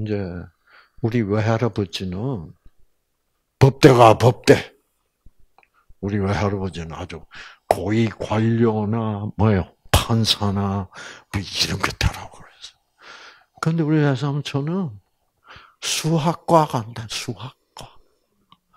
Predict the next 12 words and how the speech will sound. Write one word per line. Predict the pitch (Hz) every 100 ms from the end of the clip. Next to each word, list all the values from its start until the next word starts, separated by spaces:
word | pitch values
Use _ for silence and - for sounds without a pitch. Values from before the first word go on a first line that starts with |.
| - - - _
여러분, | 131 123
수학과 | 101 - - 123 120 - - 143 220
간다는 | - 165 160 156 156 147
사람들은 | - 135 135 131 135 135
다 | - - - - - 85 85 80
머리가 | 110 117 -
비상한 | - - - - -
사람들이. | - - - - - _ _ _ _ _ _ _ _ _ _ _ _ 101
예. | 98 - - - -
우리는 | 123 151 220 151 110
수학 | - - 117 185 - _ _ _ - _ _ _ _ - -
재미없어. | - - 117 151 - - - 87 98